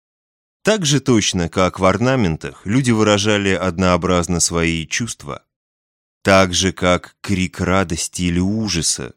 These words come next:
будет извечным выражением, так же и мелодии человечества будут свидетельствовать о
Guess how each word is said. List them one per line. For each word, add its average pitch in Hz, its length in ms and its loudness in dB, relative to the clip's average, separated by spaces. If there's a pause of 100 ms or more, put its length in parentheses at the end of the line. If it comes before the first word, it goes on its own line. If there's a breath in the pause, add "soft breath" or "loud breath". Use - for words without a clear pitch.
будет 82 400 -8
извечным 80 720 -4
выражением, 80 920 -4 (600)
так 190 220 0
же 185 180 -2
и 120 120 -2
мелодии 107 640 2
человечества 82 1040 -4
будут 80 360 -12
свидетельствовать 76 1120 -6
о 69 360 -6